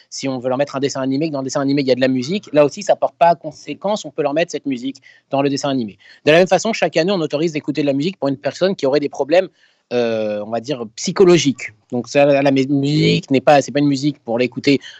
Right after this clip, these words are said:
euh, pour se réjouir, mais c'est plus une genre de thérapie. Là aussi, on va autoriser d'écouter la musique. Enfin, il faut savoir que même chaque année, les poskim autorisent pour,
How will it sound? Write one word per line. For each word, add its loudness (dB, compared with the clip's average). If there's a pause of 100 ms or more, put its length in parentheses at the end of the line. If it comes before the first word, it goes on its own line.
(140)
euh, 0 (100)
pour -2
se 2
réjouir, 4
mais 0
c'est -6
plus -2
une -2
genre 0
de -4
thérapie. 0 (240)
Là 6
aussi, 0
on -2
va -2
autoriser -4
d'écouter -6
la -2
musique. -6 (920)
Enfin, 2
il 2
faut -4
savoir 4
que -6
même 0
chaque -2
année, 2
les 0
poskim -2
autorisent 0
pour, 2